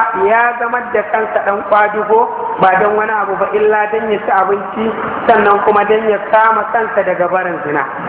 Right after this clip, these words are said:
Bayan Allah subhanahu wa ta'ala ya kaddara an ba shi wannan matar, sai ya yi tunanin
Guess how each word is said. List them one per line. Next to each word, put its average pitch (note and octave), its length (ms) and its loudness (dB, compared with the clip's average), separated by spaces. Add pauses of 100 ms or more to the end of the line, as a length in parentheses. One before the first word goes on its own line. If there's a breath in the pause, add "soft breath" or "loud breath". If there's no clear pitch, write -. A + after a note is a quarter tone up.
(280)
Bayan B3+ 340 4
Allah C#4 340 2
subhanahu A3 520 0
wa A#3 80 0
ta'ala G#3+ 380 0
ya G#3+ 220 0
kaddara G#3+ 500 -2
an G#3 180 -4
ba A3 160 2
shi - 160 -6
wannan G3 320 -2
matar, A3 380 0 (320)
sai A#3 180 2
ya A#3+ 140 6
yi B3+ 100 -2
tunanin G#3+ 440 2